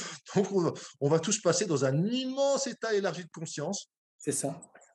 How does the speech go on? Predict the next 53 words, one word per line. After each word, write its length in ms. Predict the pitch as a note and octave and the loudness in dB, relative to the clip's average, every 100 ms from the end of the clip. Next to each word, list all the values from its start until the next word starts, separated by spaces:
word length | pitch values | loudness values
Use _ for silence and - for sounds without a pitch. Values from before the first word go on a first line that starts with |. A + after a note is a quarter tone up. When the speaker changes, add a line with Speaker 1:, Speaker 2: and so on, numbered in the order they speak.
| - | -6
Speaker 1:
Et 60 | D3+ | 0
la 120 | D#3 | 4
navigation 500 | F#3 F#3+ E3+ - G#3 | 4 2 0 0 -2
va 80 | D3 | -2
être 80 | |
facilitée 520 | - F#3 - E3 G#3 G#3+ | -2 -4 -4 -6 -8 -6
si 120 | D#3 | -2
on 100 | C3+ | 0
a 60 | C3+ | 2
l'habitude 400 | E3 E3 F#3 D#3 | 0 -4 -8 -4
des 120 | C#3 | -4
états 160 | C#3 | 0
élargis 220 | C3 B2 B2 | 0 0 -4
de 60 | |
conscience 400 | - B2 - A2+ | -10 -12 -10 -12
un 40 | G#2+ | -10
peu 120 | G#2+ | -8
moins 220 | G#2+ G#2 | -6 -6
intenses. 420 | G#2 G#2 G2 - _ _ _ - - | -6 -8 -12 -14 _ _ _ -20 -12
C'est 80 | B2+ | -4
Speaker 2:
Exactement. 240 | D#3+ C#3 | 0 0
Speaker 1:
comme 120 | C#3+ | -2
quelqu'un 160 | C3 D3 | -4 -2
qui 100 | C3 | -2
sera 180 | - B2 | -2 0
en 120 | C3 | 0
mer 380 | C3 D3+ C3+ G#2+ _ _ _ - | 0 0 -2 -6 _ _ _ -10
avec 320 | A#2 A#2+ A#2+ | -6 -6 -4
une, 180 | B2 A#2+ A2+ | -2 0 -2
une 120 | A#2 A#2+ | 0 0
mer 240 | C3 B2 | 0 0
déchaînée, 460 | C3+ C3+ C3+ C#3+ F#3+ | -2 0 -2 -2 -2
ben, 120 | A#2+ | -4
s'il 180 | - C#3 | -2 -2
a 60 | |
déjà 320 | C3 C3 C#3 B2+ | -2 -2 0 -2
appris 260 | C3 C3+ | -4 -6
à, 80 | A#2+ A2 | -6 -6
à 320 | G#2+ G#2 G#2 | -6 -2 -2
naviguer 360 | A2 A#2+ A#2+ B2 | -2 -6 -4 -2
en 140 | A#2 | -2
eau 140 | A2+ G#2+ | -2 -4
calme, 360 | - C3+ C3+ | -2 0 0
en 80 | A#2+ | -2
eau 100 | A2 | -6
plate, 380 | G#2+ C3+ C#3+ C3+ | -4 0 0 -2
euh, 140 | A2+ | -6
sur 160 | G2+ G#2+ | -6 -6
une 80 | G#2 | -4
mer 160 | A2 | -4
d'huile, 240 | G#2+ B2 C3 | -4 -2 -2
et 40 | |
puis 140 | A#2+ | -4